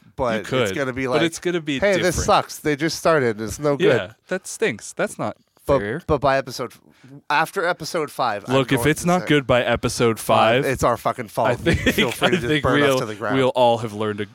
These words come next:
Speaker 2: lesson about ourselves at that point.
Speaker 1: Sounds will not be very cool.
Speaker 2: Sounds will be sad.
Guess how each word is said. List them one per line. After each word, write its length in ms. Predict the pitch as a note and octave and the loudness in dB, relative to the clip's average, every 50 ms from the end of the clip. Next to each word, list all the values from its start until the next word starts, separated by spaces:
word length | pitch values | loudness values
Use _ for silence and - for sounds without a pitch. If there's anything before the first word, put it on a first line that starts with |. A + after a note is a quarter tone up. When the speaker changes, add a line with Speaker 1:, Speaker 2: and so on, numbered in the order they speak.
| - - | -14 -8
Speaker 2:
lesson 340 | A2 G#2 G2 F#2 - - G2+ | -4 -4 -4 -4 -6 -8 -8
about 240 | F#2+ F#2 F#2+ F#2 | -6 -4 -4 -2
ourselves 520 | F#2 F#2 F#2+ - - G2+ F#2 F2 F2 G2 G#2 | -2 -2 -4 -4 -4 -6 -4 -6 -6 -6 -8
at 100 | G2 F#2 | -8 -6
that 160 | - A2+ - - | -6 -8 -6 -4
point. 300 | - - B2+ A#2 C3 - - - A#2 - - - _ _ _ | -4 -2 -2 -4 -4 -8 -12 -18 -20 -20 -20 -20 _ _ _
Speaker 1:
Sounds 500 | - - - E3+ D3+ C#3+ C#3 C#3+ B2+ A#2+ | -18 -6 -2 0 2 2 0 -2 -6 -10
will 180 | A#2+ C3 C3+ B2+ | -6 -6 -6 -2
not 280 | B2+ B2+ B2+ B2 G#2+ | 0 0 0 0 -2
be 140 | A2 A#2 A2+ | -6 -10 -8
very 260 | G#2+ G#2+ G#2+ G2+ G#2 G#2+ | -8 -8 -8 -8 -10 -12
cool. 340 | - - B2 A2 - G#2 | -14 -14 -14 -14 -14 -14
Speaker 2:
Sounds 400 | - - - A#2+ A#2+ A#2 G#2+ - | -12 -6 -4 -2 -2 -2 -6 -8
will 120 | - G#2+ G2 | -8 -8 -8
be 320 | - - G#2 G2 F#2+ G2 - _ _ _ _ _ _ _ | -8 -8 -8 -8 -8 -10 -14 _ _ _ _ _ _ _
sad. 960 | - - - - - - - D#2+ E2+ - G#1 A#1 B1 B1+ C#2 D2+ - - - | -16 -14 -12 -10 -10 -8 -6 -6 -6 -6 -6 -8 -8 -8 -10 -10 -10 -12 -18